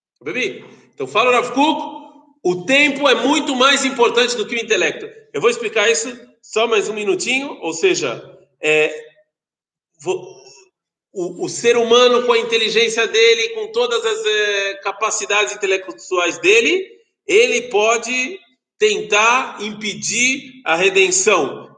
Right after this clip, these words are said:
impedir o desenvolvimento histórico, mas ele nunca vai conseguir parar ele completamente.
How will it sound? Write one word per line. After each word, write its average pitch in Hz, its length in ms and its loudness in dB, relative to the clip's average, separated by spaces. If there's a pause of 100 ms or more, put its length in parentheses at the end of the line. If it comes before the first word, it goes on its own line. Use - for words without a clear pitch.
impedir 180 960 -6
o 151 80 -10
desenvolvimento 190 720 -2
histórico, 156 760 0 (220)
mas 156 180 -2
ele 196 140 4
nunca 247 240 -2
vai 220 180 -2
conseguir 196 380 -4
parar 170 300 -2
ele 170 100 -4
completamente. 147 840 -8